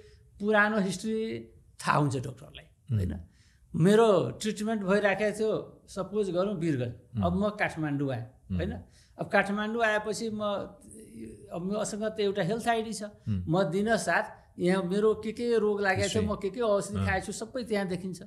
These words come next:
Speaker 2: देखिन्छ।
Speaker 1: होइन?
Speaker 2: अँ।
Speaker 1: त्यो लेभलको एउटा चाहिन्छ।
Speaker 2: उम्।
Speaker 1: अब त्यस्तै यता के भन्छ, पर्यटनमा छ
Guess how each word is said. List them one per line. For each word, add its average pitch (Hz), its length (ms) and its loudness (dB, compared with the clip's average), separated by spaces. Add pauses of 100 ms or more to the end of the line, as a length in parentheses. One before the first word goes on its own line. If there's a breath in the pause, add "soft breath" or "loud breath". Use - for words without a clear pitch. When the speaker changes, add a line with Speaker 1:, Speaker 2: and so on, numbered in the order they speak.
Speaker 2:
देखिन्छ। 95 280 0
Speaker 1:
होइन? 208 360 -8 (180)
Speaker 2:
अँ। 80 280 -12 (300)
Speaker 1:
त्यो 240 120 6
लेभलको 208 360 4
एउटा 180 360 2 (320)
चाहिन्छ। 127 400 -6
Speaker 2:
उम्। 98 420 -6 (920)
Speaker 1:
अब 190 120 4
त्यस्तै 254 480 4 (420)
यता 185 580 2
के 196 100 2
भन्छ, 180 240 0
पर्यटनमा 214 920 2
छ 208 120 -4